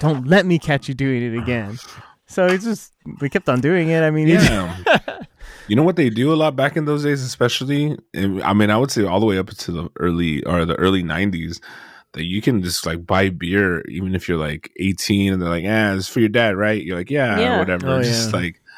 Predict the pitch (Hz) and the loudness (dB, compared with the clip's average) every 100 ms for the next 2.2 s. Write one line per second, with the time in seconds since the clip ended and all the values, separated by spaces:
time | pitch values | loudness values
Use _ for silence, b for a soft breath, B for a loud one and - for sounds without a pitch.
0 | B B 127 127 127 107 113 226 - 104 | B B -8 -6 0 4 4 4 2 2
1 | 104 95 92 92 90 - 143 87 85 85 | 2 0 0 -2 -4 -8 -4 -2 -2 -2
2 | 82 85 | -6 -8